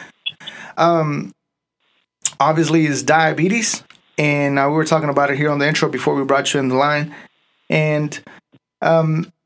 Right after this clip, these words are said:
before we get into the, you know, the whole interview itself, uh, if you wanna give people a little bit of your background so that you know, you know, how you know about diabetes and,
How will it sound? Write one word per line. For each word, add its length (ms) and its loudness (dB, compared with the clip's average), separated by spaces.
before 320 4
we 100 0
get 140 4
into 220 2
the, 100 2
you 300 -2
know, 120 4
the 80 0
whole 160 4
interview 260 2
itself, 640 0
uh, 220 2
if 60 -8
you 80 0
wanna 160 0
give 140 -2
people 240 0
a 40 -2
little 160 -2
bit 100 0
of 140 -4
your 80 -2
background 500 0
so 160 0
that 100 -2
you 60 -2
know, 280 0
you 120 -4
know, 100 0
how 180 0
you 160 -2
know 160 0
about 200 0
diabetes 680 0
and, 340 -2